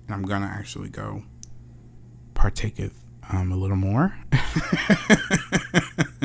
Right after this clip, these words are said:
But I just wanna say again, thank you to, for all the love and support of the podcast. I swear to God,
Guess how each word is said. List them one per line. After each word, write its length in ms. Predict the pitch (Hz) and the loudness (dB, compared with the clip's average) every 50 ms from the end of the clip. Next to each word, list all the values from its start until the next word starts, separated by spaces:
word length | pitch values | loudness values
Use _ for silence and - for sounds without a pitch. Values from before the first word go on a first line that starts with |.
| 131 - - - - - - 233 226 190 - - | -4 -4 -6 -6 -4 -2 2 4 4 4 4 2
But 280 | 175 175 180 180 185 | 4 4 4 4 4
I 100 | - - | 4 2
just 220 | 165 160 175 165 180 | 2 2 0 0 0
wanna 160 | 180 170 151 | 0 0 0
say 300 | - - 143 139 139 139 | 0 0 0 2 2 0
again, 340 | 127 117 120 107 101 101 104 - | 0 0 0 0 0 0 0 2
thank 220 | 131 143 143 - | 2 2 4 4
you 60 | 151 139 | 0 2
to, 140 | - 131 | 2 0
for 280 | - - - - 117 - | -2 -2 -2 0 0 2
all 200 | - 123 139 143 | 6 6 8 8
the 100 | 139 135 | 8 6
love 240 | 127 123 120 120 123 | 4 4 2 2 2
and 140 | 117 113 117 | 0 0 0
support 560 | - - 123 127 - 123 123 117 120 120 - - | -2 -2 4 6 8 8 8 6 4 2 -2 -8
of 300 | - - 123 135 139 123 | -8 -6 -4 -4 -2 -2
the 60 | 113 | -2
podcast. 560 | - 120 113 110 107 104 - 113 107 104 - | 0 2 2 4 2 2 0 0 -2 -2 -2
I 140 | 85 98 120 | -2 -2 -2
swear 300 | - - - 120 120 117 | -2 -2 0 0 0 0
to 120 | 113 - 110 | 0 -2 0
God, 380 | 110 104 101 98 98 98 101 | 2 2 4 4 2 0 -2